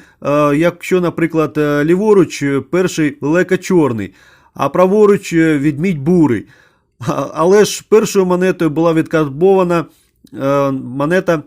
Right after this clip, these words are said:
«Кінь Приживальського». Далі відмідь бурий, а потім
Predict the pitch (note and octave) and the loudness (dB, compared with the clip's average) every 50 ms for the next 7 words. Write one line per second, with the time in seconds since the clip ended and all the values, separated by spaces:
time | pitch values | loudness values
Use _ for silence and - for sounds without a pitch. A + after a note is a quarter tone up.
0 | _ _ _ - E3+ F3 E3 F#3+ F3+ E3+ D#3 F#3+ F#3 F#3 E3+ D3+ C3+ A#2+ G#2+ - | _ _ _ -4 -4 -2 0 0 0 2 2 2 2 4 2 2 2 0 -2 -6
1 | - - G#2+ G#2 F#2 - _ _ _ _ _ _ _ _ _ _ _ _ _ _ | -10 -8 -8 -8 -8 -10 _ _ _ _ _ _ _ _ _ _ _ _ _ _
2 | _ _ _ _ _ _ _ _ A#2+ A2 F3+ G3 F#3 E3+ D3+ D3 D3+ D#3 C3 D3 | _ _ _ _ _ _ _ _ -2 2 4 4 6 4 4 2 2 0 -2 -2
3 | E3 D3+ B2 A2 A#2 F3+ A3 A3+ A3+ A3 G#3+ G3+ G3+ - _ _ _ _ _ C#3 | -4 -4 -4 -4 -4 0 0 2 2 2 0 -2 -4 -10 _ _ _ _ _ -6
4 | C#3+ C#3+ - G3+ G#3+ G#3 G3+ G3+ G3 E3+ - | -4 2 2 2 2 2 0 -2 -4 -4 -6